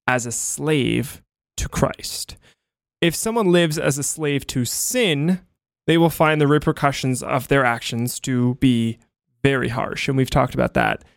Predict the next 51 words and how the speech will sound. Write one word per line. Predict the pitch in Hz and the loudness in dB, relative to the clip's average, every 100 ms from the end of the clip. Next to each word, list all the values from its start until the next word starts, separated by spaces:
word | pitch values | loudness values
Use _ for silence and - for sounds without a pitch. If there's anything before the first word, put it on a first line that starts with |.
| _ _ _ - | _ _ _ -8
so | - 170 156 | -4 -2 0
many | 135 | 0
times | 127 120 123 | -2 -4 -4
on | 127 | -6
the | |
show. | - - - - - _ _ | -4 -4 -4 -8 -16 _ _
Um, | - 151 135 123 123 - _ | 0 2 2 0 -4 -8 _
John | 160 165 170 | 2 4 4
chapter | 160 160 147 | 2 0 2
eight, | 147 135 - | 2 2 0
verses | 139 135 | 0 0
thirty-one | - 139 139 135 | 0 2 4 4
through | 131 | 0
thirty-six | 123 127 120 151 - | 2 2 2 -2 -6
says, | - 117 117 - - _ - | -6 -6 -8 -10 -18 _ -2
"So | 180 175 | 2 2
Jesus | 156 196 202 | 4 2 2
said | - 156 151 | 0 -2 -4
to | 147 | -2
the, | 147 - - | -4 -4 -4
to | 151 | 0
the | 143 | 0
Jews | 135 123 117 135 - | 0 0 2 0 0
who | |
had | 139 131 | -2 4
believed | 131 139 - | 4 4 0
him, | 113 - - - _ _ | -4 -6 -12 -20 _ _
'If | 170 165 | -2 4
you | 165 | 4
abide | 135 143 175 202 | 6 4 6 4
in | |
my | 165 151 | 6 6
word, | 127 113 120 143 - - | 6 2 2 -2 -4 4
you | 151 | 6
are | 147 | 6
truly | 143 - 190 151 | 4 2 4 4
my | 143 120 | 4 0
disciples, | 127 185 175 120 - - - | 0 -2 -2 -2 -6 -10 0
and | 139 | 2
you | 143 | 4
will | 139 | 6
know | 139 156 | 6 4
the | 165 | 4
truth, | - 123 135 - | 2 2 2 0
and | 147 143 | 0 0
the | |
truth | 135 - 160 151 - | 2 4 4 4 4
will | 151 | 2
set | - 123 - | 2 -6 -2
you | 135 127 | 0 0
free.' | - 185 147 - | 4 4 4 -4